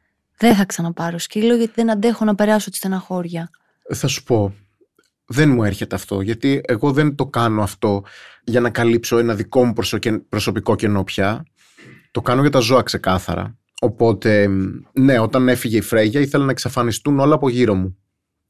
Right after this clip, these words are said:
Speaker 2: για δύο μήνες. Δηλαδή, ξύπναγα και σ-, σκεφτόμουν ότι δεν θέλω να το κάνω άλλο αυτό. Δεν θέλω άλλο να έχω το happy house, γιατί έχασα το παιδί μου, την είχα σαν παιδί μου και ήθελα να τελειώσει. Σταδιακά όμως,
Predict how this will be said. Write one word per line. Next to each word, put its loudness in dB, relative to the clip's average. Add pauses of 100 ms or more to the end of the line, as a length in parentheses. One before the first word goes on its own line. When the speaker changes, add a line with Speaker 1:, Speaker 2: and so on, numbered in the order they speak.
Speaker 2:
για 2
δύο 4
μήνες. -2 (540)
Δηλαδή, 0
ξύπναγα 0
και 2
σ-, -10 (240)
σκεφτόμουν -2 (200)
ότι -8
δεν 0
θέλω 0
να 2
το -4
κάνω 2
άλλο 4
αυτό. -2
Δεν 0
θέλω 2
άλλο 0
να -4
έχω -10
το -10
happy -6
house, 4
γιατί 0
έχασα -4
το -18
παιδί 0
μου, 0 (360)
την 2
είχα 2
σαν -2
παιδί 2
μου -2 (380)
και 2
ήθελα 2
να 4
τελειώσει. 4 (1040)
Σταδιακά 4
όμως, -2